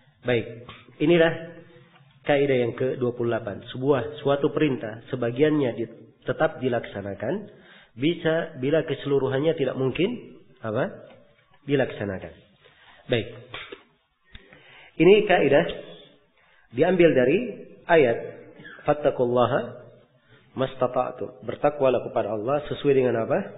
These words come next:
Kemampuan kalian. Dan juga diambil dari hadits yang telah kita bacakan di beberapa kaidah sebelumnya. Hadits Abu Hurairah al-muttafaq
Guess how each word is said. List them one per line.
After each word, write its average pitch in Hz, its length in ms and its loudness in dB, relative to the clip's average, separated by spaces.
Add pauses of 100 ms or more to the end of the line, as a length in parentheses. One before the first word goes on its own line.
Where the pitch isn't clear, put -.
(760)
Kemampuan 107 560 -4
kalian. - 580 -4 (460)
Dan 131 200 -6
juga 147 160 0
diambil 135 360 0
dari 110 240 -4
hadits 135 520 -4
yang 107 200 -6
telah 104 200 -8
kita 104 240 -10
bacakan 120 560 -6 (240)
di 101 280 -14
beberapa 101 440 -10
kaidah 98 440 -10
sebelumnya. 117 440 -4 (520)
Hadits 117 240 -8
Abu 107 160 -8
Hurairah 113 400 -4
al-muttafaq 110 480 -8